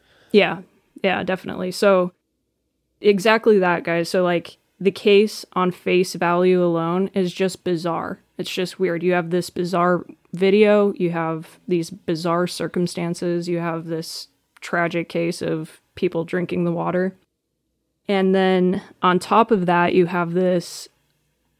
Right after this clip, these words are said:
general sense in the public that we can solve this case. So now you have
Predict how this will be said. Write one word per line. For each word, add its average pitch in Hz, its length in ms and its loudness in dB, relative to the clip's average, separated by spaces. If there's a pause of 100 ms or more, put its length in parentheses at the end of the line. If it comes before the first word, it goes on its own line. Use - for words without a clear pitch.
(580)
general 202 460 4
sense 196 580 0
in 190 140 0
the 175 60 -2
public 180 840 0 (760)
that 175 340 2
we 190 300 0
can 208 240 6
solve 180 500 2
this 160 360 -2
case. - 600 -8 (260)
So 180 400 0 (460)
now 190 180 4
you 202 160 6
have 185 280 2